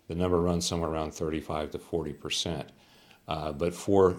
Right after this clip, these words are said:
sources that are of a higher radioactivity, that number is a lot higher. It's probably more like seventy-five or eighty percent.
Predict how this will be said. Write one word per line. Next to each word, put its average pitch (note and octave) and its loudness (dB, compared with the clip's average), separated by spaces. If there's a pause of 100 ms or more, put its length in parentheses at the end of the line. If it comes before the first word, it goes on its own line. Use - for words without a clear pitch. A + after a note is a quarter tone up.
sources A2+ 6
that F2+ 2
are E2 2
of D#2 -2
a D#2 -4
higher G#2 4
radioactivity, E2 2
that D#2+ -4
number D#2+ -4
is D2 -8
a D2 -8
lot C#2+ -6
higher. D#2+ 0
It's D2 -8
probably D2+ -4
more D2 -8
like D2 -8
seventy-five D2+ -4
or C#2+ -4
eighty D#2+ -6
percent. C#2+ -8